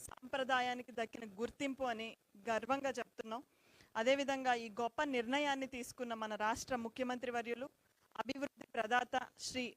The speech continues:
నారా చంద్రబాబు నాయుడు గారికి హృదయపూర్వక ధన్యవాదాలు తెలియజేస్తూనే, ఈ ప్రతిపాదనను మనస్ఫూర్తిగా బలపరిచి,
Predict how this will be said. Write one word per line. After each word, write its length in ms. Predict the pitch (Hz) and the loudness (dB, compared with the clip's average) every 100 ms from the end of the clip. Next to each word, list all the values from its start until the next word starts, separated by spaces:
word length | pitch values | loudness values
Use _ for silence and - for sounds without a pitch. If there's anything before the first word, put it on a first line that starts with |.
| 214 | 0
నారా 280 | 226 240 262 | 4 6 6
చంద్రబాబు 580 | 262 226 254 247 240 | 4 0 4 4 4
నాయుడు 260 | 240 226 214 | 4 0 2
గారికి 500 | 226 214 220 220 190 | 2 0 -2 -8 -6
హృదయపూర్వక 680 | 220 226 254 254 240 240 233 | -6 2 2 4 4 4 0
ధన్యవాదాలు 560 | 214 208 233 233 226 220 | -2 0 4 4 4 0
తెలియజేస్తూనే, 800 | 220 208 214 208 196 214 220 226 - - - 220 | 0 -2 -2 -4 -4 -6 -6 -8 -14 -20 -16 -4
ఈ 100 | 233 | -2
ప్రతిపాదనను 840 | - 240 - 254 285 285 269 262 | 2 2 4 6 6 6 2 2
మనస్ఫూర్తిగా 640 | 240 226 - 285 277 269 240 | 2 2 0 0 0 2 4
బలపరిచి, 800 | 196 214 233 269 254 262 196 | 6 4 4 2 2 -4 -4